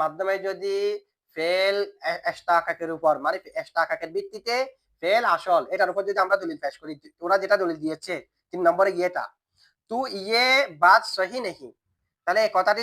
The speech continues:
সহি হবে না। কিউকে ইস তাকদির পর লাজেম আয়েগা, এটা দুই নম্বর দলিল দিয়েছে ওরা, লাজেম আয়েগা কে জানি জাইদুন, জাইদুন মে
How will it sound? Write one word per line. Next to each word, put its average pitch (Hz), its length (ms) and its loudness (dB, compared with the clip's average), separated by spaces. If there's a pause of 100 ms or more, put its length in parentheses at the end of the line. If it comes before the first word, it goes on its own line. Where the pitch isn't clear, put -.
সহি 214 240 0
হবে 196 200 4
না। 165 60 6 (100)
কিউকে 214 380 -8 (420)
ইস 233 80 -10 (120)
তাকদির 190 400 0
পর 233 100 10 (100)
লাজেম 190 320 6 (160)
আয়েগা, 202 340 4
এটা 214 140 -2
দুই 214 100 -8
নম্বর 214 200 -6
দলিল 180 160 -8
দিয়েছে 160 220 -10
ওরা, 131 140 -6 (720)
লাজেম 185 400 6
আয়েগা 226 280 6 (100)
কে 233 80 0 (160)
জানি 214 280 6 (100)
জাইদুন, 220 360 2
জাইদুন 220 280 2 (100)
মে 247 120 0